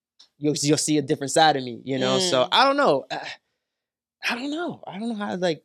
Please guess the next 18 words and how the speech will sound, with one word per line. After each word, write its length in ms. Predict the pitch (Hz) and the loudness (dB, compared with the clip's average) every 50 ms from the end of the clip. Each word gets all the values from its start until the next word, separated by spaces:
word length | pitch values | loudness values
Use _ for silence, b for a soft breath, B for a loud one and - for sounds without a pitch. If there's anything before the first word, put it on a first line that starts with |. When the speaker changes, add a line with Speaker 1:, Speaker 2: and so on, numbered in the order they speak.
| _ _ - | _ _ -6
Speaker 1:
answer. 240 | 151 185 202 - | -6 -6 -4 -4
That's 160 | 123 117 135 - | -4 -4 -4 -4
a 120 | 151 127 - - - - | -4 -8 -10 -12 -20 -20
he-, 60 | - - - | -20 -14 -8
heavy 240 | 117 131 135 139 139 | -4 -4 -4 -4 -6
question. 380 | 135 - 143 147 - - 117 110 | -6 -6 -6 -6 -6 -10 -12 -10
How 140 | 120 127 | -8 -6
would 100 | 151 147 | -6 -6
you 80 | 139 143 | -8 -8
describe 420 | 139 131 - - - - 156 156 | -8 -8 -10 -8 -8 -8 -8 -8
yourself? 400 | 143 - - - - - - - _ _ _ _ _ _ _ _ 185 | -10 -10 -12 -12 -12 -14 -16 -18 _ _ _ _ _ _ _ _ -10
Speaker 2:
Me? 240 | 190 220 339 403 - _ _ | -8 -6 -6 -6 -8 _ _
Speaker 1:
Yeah. 200 | - 131 135 135 | -6 -6 -4 -2
Speaker 2:
Are 40 | 196 | 0
you 80 | 196 | 0
asking 240 | 180 175 180 - 185 | 0 0 -2 -4 -8
me? 180 | 185 208 302 - | -8 -8 -8 -6
Speaker 1:
Yeah. 300 | - 147 - - - - | -4 -4 -4 -4 -6 -8